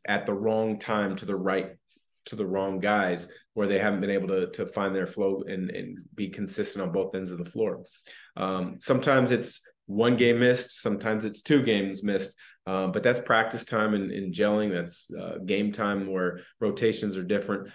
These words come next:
Uh, so it's been difficult, but, uh, he does a great job. I think they'll, they'll start turning the corner and playing much better the second half of conference.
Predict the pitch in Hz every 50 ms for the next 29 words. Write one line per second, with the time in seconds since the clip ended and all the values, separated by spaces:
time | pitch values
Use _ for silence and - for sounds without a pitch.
0 | - _ _ - 95 90 - - 120 120 120 120 - 120 113 107 113 110 - -
1 | - 104 95 95 104 104 95 - - - - - _ - 95 95 92 90 98 120
2 | 135 147 147 131 131 - 120 120 120 117 117 113 113 117 113 110 101 - - 113
3 | 107 - 110 107 101 101 95 95 104 107 104 101 101 - 113 104 - - - 120
4 | 107 98 95 95 - 107 101 98 92 92 - 113 101 95 95 98 95 - - -
5 | 98 95 92 92 92 - - 95 92 92 90 92 92 92 90 90 - 92 92 -
6 | - - 95 92 92 - 90 87 -